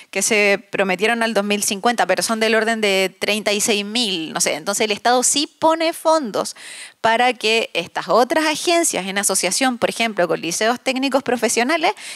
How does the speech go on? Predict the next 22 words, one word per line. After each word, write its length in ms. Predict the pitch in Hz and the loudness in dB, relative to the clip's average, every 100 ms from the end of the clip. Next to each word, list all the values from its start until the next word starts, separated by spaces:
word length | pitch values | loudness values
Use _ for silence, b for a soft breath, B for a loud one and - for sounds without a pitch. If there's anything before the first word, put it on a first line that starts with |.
| B | B
implementen 800 | 185 175 165 165 190 262 277 294 | -10 -8 -4 -2 0 0 0 0
ciertos 400 | 302 277 311 302 | 0 0 0 0
programas 680 | 311 302 302 311 311 302 294 | 2 2 4 2 0 -2 -2
y 300 | - 240 262 B B - | -6 -4 -4 B B -6
financien 580 | 262 240 262 277 285 262 | -4 0 0 0 -2 0
capacitaciones 720 | 247 247 285 262 294 294 269 | 2 2 0 0 0 0 2
de 80 | 285 | 2
distintos 460 | 262 294 285 311 | 0 -2 -2 -2
tipos 260 | 302 294 - | 0 0 0
técnicos, 500 | 311 269 269 277 302 - _ _ | -2 0 0 0 0 -4 _ _
tanto 580 | 247 277 277 - 302 359 B B B | -2 -2 -4 -2 0 0 B B B
como 260 | - 214 214 | -4 0 0
cuando 260 | 202 202 196 | 0 -2 -4
tú 140 | 220 | -2
ya 160 | 196 180 | 0 2
eres 220 | 220 294 | 2 0
profesional 580 | - - 311 285 302 254 | -2 0 0 0 0 0
y 80 | |
puedes 300 | 196 233 262 | 0 2 2
seguir 260 | 233 220 233 | -2 -4 -2
una 200 | 220 202 | -2 0
carrera, 380 | 214 247 294 | 0 2 0